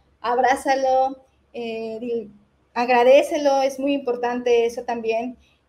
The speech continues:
eh, escúchalo, n-, no lo desafíes, no intentes ganar cada, eh, cada opinión, cada argumento que te estén dando, eh, um, trata de, de a-, de armar ese feedback como algo positivo, aunque sea un feedback a veces negativo,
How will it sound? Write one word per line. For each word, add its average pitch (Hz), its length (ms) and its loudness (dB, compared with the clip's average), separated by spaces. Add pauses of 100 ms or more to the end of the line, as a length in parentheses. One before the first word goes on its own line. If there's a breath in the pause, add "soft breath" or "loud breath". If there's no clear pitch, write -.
eh, 208 500 -6
escúchalo, 240 960 -2 (180)
n-, 240 200 -8
no 277 140 2
lo 294 120 6
desafíes, 269 400 0
no 269 60 -4
intentes 285 400 0
ganar 240 360 -4
cada, 220 680 0 (340)
eh, 214 400 -8 (280)
cada 269 200 6
opinión, 240 480 -2
cada 233 280 2
argumento 214 560 -6
que 233 100 -6
te 226 80 -16
estén 220 220 -10
dando, 214 440 -6 (440 soft breath)
eh, 214 160 -10
um, 208 480 -8 (960)
trata 285 320 4
de, 269 440 2 (760)
de 247 160 2
a-, 247 280 4
de 269 80 6
armar 277 300 4
ese 311 220 -2
feedback 262 480 2
como 247 180 -2
algo 240 320 2
positivo, 233 520 -2
aunque 254 280 0
sea 277 180 2
un 311 320 0
feedback 285 340 2
a 262 40 2
veces 254 280 -2
negativo, 254 580 0